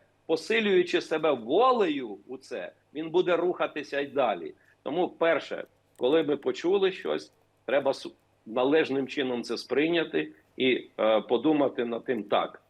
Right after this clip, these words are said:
це інформація». Тепер подивитися на справи. А як ідуть справи і,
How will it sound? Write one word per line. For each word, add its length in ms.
це 160
інформація». 1000
Тепер 260
подивитися 720
на 360
справи. 720
А 120
як 340
ідуть 280
справи 680
і, 300